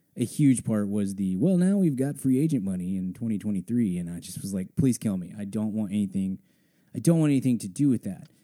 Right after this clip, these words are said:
Um, I just felt like the lowered ceiling concept was, was real, and that's wrong. I've turned out to be just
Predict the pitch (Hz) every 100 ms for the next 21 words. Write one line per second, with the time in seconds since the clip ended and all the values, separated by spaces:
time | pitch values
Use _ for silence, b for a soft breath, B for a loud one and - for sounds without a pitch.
0 | b _ - 120 110 107 - 143 165 -
1 | 190 190 165 143 131 - _ _ _ _
2 | _ b b b _ _ - 139 135 156
3 | 180 175 - 156 143 143 135 127 120 127
4 | 127 - 120 113 - 120 117 107 107 120
5 | 110 98 107 120 156 196 113 110 110 -
6 | 104 113 143 185 117 101 120 113 120 127
7 | 120 113 107 110 104